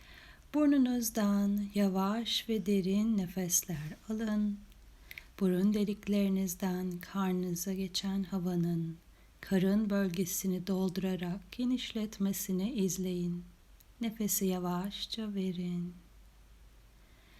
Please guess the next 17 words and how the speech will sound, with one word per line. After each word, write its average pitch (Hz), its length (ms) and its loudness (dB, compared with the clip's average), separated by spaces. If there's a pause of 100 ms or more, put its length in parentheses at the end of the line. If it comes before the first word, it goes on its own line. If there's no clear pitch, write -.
(380)
Karın 196 360 4
nefesi 240 400 0
sırasında 190 800 2
göğsünüz 190 720 2
nispeten 226 680 -2
hareketsiz 190 800 0
kalırken 190 880 -2 (180)
karnınız 233 880 0
genişleyip 190 840 -2
dışa 196 360 0
doğru 180 380 0
hareket 175 440 -4
ediyor. 160 480 -6 (1040)
Bir 196 100 6
elinizi 185 440 2
karnınıza 185 560 -2
yerleştirin. 196 1200 -2